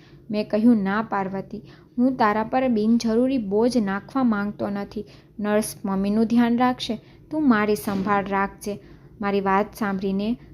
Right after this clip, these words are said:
પાર્વતી મારા પર નારાજ થઈ ગઈ. કહેવા લાગી, "મને લાગે છે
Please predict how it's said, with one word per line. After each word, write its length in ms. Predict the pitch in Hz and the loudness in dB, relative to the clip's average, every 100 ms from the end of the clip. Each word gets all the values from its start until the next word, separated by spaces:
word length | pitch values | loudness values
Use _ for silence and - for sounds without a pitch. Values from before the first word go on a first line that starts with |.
| - | -10
પાર્વતી 460 | 196 196 233 247 294 | -4 0 0 0 2
મારા 340 | 226 196 208 | 2 2 -4
પર 260 | 214 285 294 - - 214 | -4 -6 -6 -12 -14 -6
નારાજ 360 | 202 190 202 208 208 | -2 0 0 0 -4
થઈ 160 | 220 | -4
ગઈ. 160 | 208 208 - - - - | -4 -8 -12 -20 -20 -4
કહેવા 340 | 226 196 202 220 | -2 2 2 2
લાગી, 420 | 202 196 208 240 - - - - - - - - - | 2 0 -2 -2 -6 -20 -20 -20 -20 -20 -20 -16 -4
"મને 240 | 208 196 190 | 0 0 2
લાગે 400 | 180 180 214 240 | 2 0 2 2
છે 180 | 247 | 0